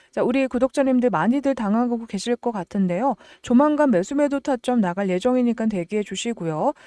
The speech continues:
자, 그리고 오늘 처음 오신 분들도 에이피알 관련해서의 무료적인 정보와 그리고 매수 매도 타점에 신청을 좀 해 놓으시면은 에이피알 관련해서 사 분기에는 당황스럽지 않게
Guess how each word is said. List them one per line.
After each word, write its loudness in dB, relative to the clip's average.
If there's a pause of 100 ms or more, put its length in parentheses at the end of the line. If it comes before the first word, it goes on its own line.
(120)
자, -4
그리고 0
오늘 2
처음 0
오신 0
분들도 0 (100)
에이피알 0
관련해서의 0 (300)
무료적인 0
정보와 0
그리고 -2
매수 -2
매도 -2
타점에 -2
신청을 -2
좀 -4
해 0
놓으시면은 0 (320)
에이피알 0
관련해서 0
사 -8
분기에는 0 (140)
당황스럽지 0
않게 -2